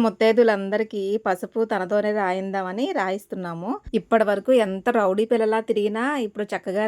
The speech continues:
రెడీ చేసి ఆ ఓణీ కట్టి బొట్టు పెట్టేసరికి ఎంత అందం వచ్చేసిందో చూడండి పిల్లకి. ఇక్కడ ఇవి మీరు చూస్తున్నారు కదా మా అత్తయ్య గారు, ఇక తినేమో మా ఆడపడుచు. మా ఆడపడుచు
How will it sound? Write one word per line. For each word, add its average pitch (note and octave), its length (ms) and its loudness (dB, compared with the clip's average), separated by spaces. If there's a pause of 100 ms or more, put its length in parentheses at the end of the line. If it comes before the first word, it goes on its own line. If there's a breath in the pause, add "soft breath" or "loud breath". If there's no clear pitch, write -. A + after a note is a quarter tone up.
రెడీ F3+ 220 -2 (100)
చేసి A3 320 -2 (160)
ఆ - 20 -6 (140)
ఓణీ F#3+ 260 -4
కట్టి G#3 240 -6
బొట్టు F#3 240 -6
పెట్టేసరికి G3+ 560 -4
ఎంత E3+ 240 -6
అందం F3+ 220 -6
వచ్చేసిందో F#3+ 480 -6
చూడండి F3 360 -2
పిల్లకి. E3+ 300 -4 (460 loud breath)
ఇక్కడ A3 160 0 (100)
ఇవి G#3+ 160 0
మీరు G#3+ 180 -4
చూస్తున్నారు G#3+ 520 -2
కదా G3 200 -4
మా G3+ 140 -4
అత్తయ్య G3 360 -4
గారు, F#3 200 -4 (160)
ఇక - 100 -10 (640 soft breath)
తినేమో A3 400 0 (140)
మా A3 60 0 (100)
ఆడపడుచు. F#3+ 500 -4 (480 soft breath)
మా G#3 120 -2
ఆడపడుచు A3 360 -2